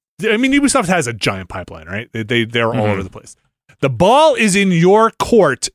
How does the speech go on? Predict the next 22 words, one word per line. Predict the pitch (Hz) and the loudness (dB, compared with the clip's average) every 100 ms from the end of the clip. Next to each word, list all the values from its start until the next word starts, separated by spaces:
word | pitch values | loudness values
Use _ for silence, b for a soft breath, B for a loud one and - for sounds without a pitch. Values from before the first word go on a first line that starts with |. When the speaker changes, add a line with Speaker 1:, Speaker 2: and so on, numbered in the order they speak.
| - | -8
Speaker 1:
to | 135 | -4
deliver | 139 147 165 165 | 0 0 2 0
this | 170 - | 0 -2
lineup | 139 139 143 143 - | -2 -2 0 -2 -2
on | 135 127 | -2 -2
time | - 139 123 107 104 123 127 | -4 -2 -2 -2 -4 -8 -8
and | 123 | -4
at | 120 | -2
the | 123 | -4
expected | 117 - 185 165 180 151 | -4 -4 -4 -2 -2 0
level | 143 139 127 | 0 0 -2
of | - | -2
quality | - 139 117 107 104 131 | 0 2 2 -2 -6 -6
and | 117 | -8
show | - 143 147 | -4 -2 -2
everyone | 135 127 127 127 123 117 | -2 -4 -2 -4 -4 -6
what | 117 | -6
we | 110 | -4
are | 107 | -6
capable | 107 113 98 95 98 | -6 -10 -10 -8 -8
of | 95 | -8
achieving." | 92 95 87 _ | -10 -14 -18 _